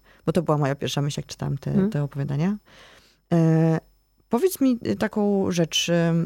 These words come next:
Speaker 1: wiem, że to jest zbiór o dziewczynach. E, są to oczywiście postacie męskie również, e, na, gdzieś na drugim planie. Czy ta książka jest też dla chłopaków?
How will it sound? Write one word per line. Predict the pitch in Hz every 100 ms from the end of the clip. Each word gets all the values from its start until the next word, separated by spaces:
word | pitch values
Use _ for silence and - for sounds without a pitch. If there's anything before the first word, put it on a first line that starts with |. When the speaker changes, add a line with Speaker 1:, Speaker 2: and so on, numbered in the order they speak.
| - -
Speaker 1:
wiem, | 196 302
że |
to | 277
jest | 240 - -
zbiór | 202 185 196
o | -
dziewczynach. | 180 - 143 143 - _ _ _ _ _ _ -
E, | 180 175 170 175
są | - 254
to | 240
oczywiście | - 185 185 _ -
postacie | 185 - 175 175 170 160
męskie | 160 160 147 -
również, | 151 143 175 226 - -
e, | 175 165 165 170 160 165 - -
na, | 175 160
gdzieś | 165 165
na |
drugim | 151 151 156
planie. | 147 147 196 240 - _ _ _ _ _ -
Czy | - 277 202 185 277 _ _ _ _ _ -
ta | 208
książka | - 196 -
jest | 175 -
też | 156
dla | 156
chłopaków? | 156 160 156 151 330 403 -